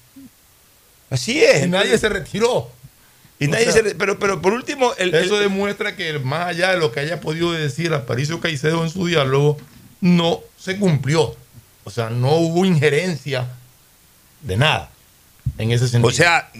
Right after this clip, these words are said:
Speaker 1: ni siquiera se puede decir hubo injerencia en el Consejo de Participación, que por
Speaker 2: Exacto.
Speaker 1: último ahí hay una injerencia interinstitucional ya. Pero, pero acá no, acá,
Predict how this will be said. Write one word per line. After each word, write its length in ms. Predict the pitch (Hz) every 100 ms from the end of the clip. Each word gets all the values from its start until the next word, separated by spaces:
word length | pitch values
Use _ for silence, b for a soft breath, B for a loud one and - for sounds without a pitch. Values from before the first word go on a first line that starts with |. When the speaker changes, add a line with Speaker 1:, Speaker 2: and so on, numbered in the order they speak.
| -
Speaker 1:
ni 140 | 139
siquiera 300 | 156 147 175
se 100 | 196
puede 160 | 190 185
decir 200 | 156 185
hubo 160 | 196 190
injerencia 760 | 160 143 156 190 139 185 - - - - - _ _ _ _ - _
en 120 | 127
el 120 | 139 135
Consejo 340 | 139 131 190
de 60 | 190
Participación, 760 | 170 139 135 135 123 - 196
que 80 | -
por 80 | 196
Speaker 2:
Exacto. 200 | 143 208
Speaker 1:
último 180 | 165 160
ahí 160 | 156 190
hay 180 | 202
una 200 | 202 202
injerencia 560 | 180 147 160 202 170 180
interinstitucional 1000 | 175 160 151 147 139 131 127 143 196 131
ya. 180 | 139 - - _ - - _ - - _ _ -
Pero, 300 | 139 160 156
pero 280 | 156 160 151
acá 240 | 151 170 240
no, 240 | 302 254
acá, 240 | 147 -